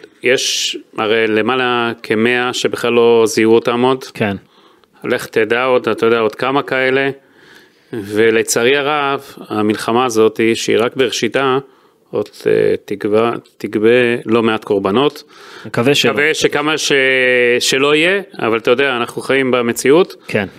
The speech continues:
Speaker 1: ואני חושב, לצערי הרב, שהרשימה הזאת שלך עוד תיארך.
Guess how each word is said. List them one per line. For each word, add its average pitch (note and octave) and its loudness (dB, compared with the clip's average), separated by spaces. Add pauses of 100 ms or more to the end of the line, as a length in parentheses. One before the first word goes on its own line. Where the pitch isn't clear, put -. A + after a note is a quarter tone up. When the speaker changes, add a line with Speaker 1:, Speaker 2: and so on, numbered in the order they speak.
(640)
Speaker 1:
ואני A#2 0
חושב, C#3+ 0
לצערי B2+ 0
הרב, D3 -2
שהרשימה A#2+ 0
הזאת B2+ -2
שלך - -8
עוד A2 0
תיארך. F#2+ -4